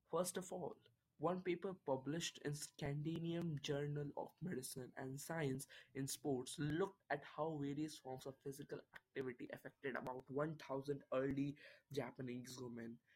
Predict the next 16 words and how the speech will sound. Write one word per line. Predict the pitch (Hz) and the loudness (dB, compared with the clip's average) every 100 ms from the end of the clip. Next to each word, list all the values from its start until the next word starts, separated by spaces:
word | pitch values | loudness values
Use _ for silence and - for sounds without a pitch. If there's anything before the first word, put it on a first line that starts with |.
| _ | _
and | 135 131 | -4 0
their | 131 | 4
risk | 135 139 143 139 | 6 6 4 -2
of | 135 | -4
becoming | 135 139 123 127 | -2 -2 -2 -4
physically | - 135 131 131 120 | 0 0 0 -4 -4
disabled, | 113 120 131 120 123 123 120 | -6 -8 -6 -6 -4 -6 -2
as | - 131 | 0 0
measured | 131 135 135 131 | 0 -2 -2 -2
by | 131 127 127 | -2 -4 -2
the | - | -4
ability | 127 - 131 135 135 | -2 0 -2 0 -2
to | 131 | -4
complete | 120 117 123 123 - | -10 -8 -4 -4 2
tasks | 127 131 131 - | 4 4 0 -2
like | 117 | -2